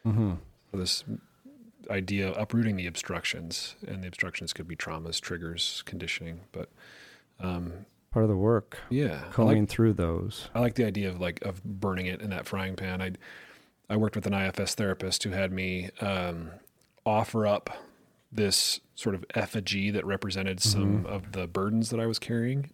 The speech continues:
Speaker 2: to, to, and I hear Dick Schwartz say this too when he works with people. "Do you wanna offer it up to air, earth, wind, fire, water, um,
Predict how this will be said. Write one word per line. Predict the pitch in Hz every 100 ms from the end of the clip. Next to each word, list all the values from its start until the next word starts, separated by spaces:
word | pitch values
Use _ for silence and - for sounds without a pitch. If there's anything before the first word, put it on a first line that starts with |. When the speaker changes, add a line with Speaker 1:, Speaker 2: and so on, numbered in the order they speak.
| -
Speaker 2:
to, | 113 101 95 -
to, | - 107 98 92 - - - -
and | 117
I |
hear | 151
Dick | 123 -
Schwartz | 123 107
say | - 92
this | 87 -
too | - 87 85
when | 87
he | 95
works | 92 -
with | 92
people. | 95 - - - - - -
"Do | 120
you | 110
wanna | 98
offer | 98 101
it |
up | 95 -
to | 98 90 - 110
air, | 98 95 80
earth, | 95 90 98
wind, | 92 90
fire, | - 90 90 87
water, | 85 - - - - - - - _ -
um, | 90 85 82